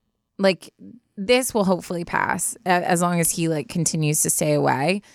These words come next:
But, um, I'm excited to see, like, how you blossom.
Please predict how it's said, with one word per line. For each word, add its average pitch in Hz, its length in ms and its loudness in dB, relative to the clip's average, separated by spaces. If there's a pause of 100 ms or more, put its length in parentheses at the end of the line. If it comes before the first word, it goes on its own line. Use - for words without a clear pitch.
(320)
But, 170 380 2
um, 151 380 0
I'm 175 100 2
excited 165 420 2
to 185 120 2
see, 165 320 0
like, 147 300 -6 (180)
how - 220 -6
you 208 140 6
blossom. 185 1000 -4